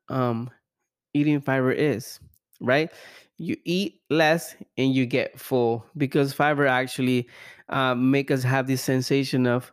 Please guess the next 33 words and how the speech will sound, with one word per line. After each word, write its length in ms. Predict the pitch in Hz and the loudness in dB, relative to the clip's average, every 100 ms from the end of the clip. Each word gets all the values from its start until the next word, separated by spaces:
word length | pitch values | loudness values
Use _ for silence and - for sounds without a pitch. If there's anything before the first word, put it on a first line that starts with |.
| - | -6
uh, 280 | 120 123 120 | -2 0 0
fullness, 640 | 120 139 151 160 175 - - _ _ _ _ _ _ - - - | -2 0 2 2 0 -4 -14 _ _ _ _ _ _ -20 -14 -4
and 240 | 139 131 | 0 2
we 80 | 131 | 2
don't 100 | 127 | 0
have 220 | 127 127 | 0 -2
to 80 | - | -2
eat 180 | 131 131 | -2 2
that 120 | 131 | 2
much 240 | 131 127 135 | 2 2 0
of 260 | 127 120 - - - - | 0 -2 -10 -20 -20 -10
one 340 | - 135 131 | -2 0 0
thing, 480 | 127 123 117 117 120 - _ _ _ | 0 0 0 -2 -6 -14 _ _ _
uh, 300 | 123 120 117 117 | -2 0 0 -2
because 420 | 123 131 120 117 | -4 -2 -4 -2
we're 180 | 120 120 | 0 0
already, 320 | 117 113 110 | 0 0 0
like, 340 | 110 110 - | 0 -2 -6
we 200 | 113 113 | -6 -6
feel 260 | - 113 107 | -2 -2 -2
full. 320 | - 123 110 - - - | 0 0 0 -8 -14 -4
And 100 | 139 | -2
I 20 | |
don't 80 | 156 | 0
know 60 | 156 | 0
if, 180 | 143 - - | -2 -4 -2
if 200 | 123 120 | 0 0
this 200 | 135 127 | 0 0
has 260 | 120 123 | -2 -2
happened 400 | 110 135 156 135 117 | -2 -2 -2 -2 -2
to 40 | |
you, 140 | 113 | 0
but 240 | 110 113 | 0 -2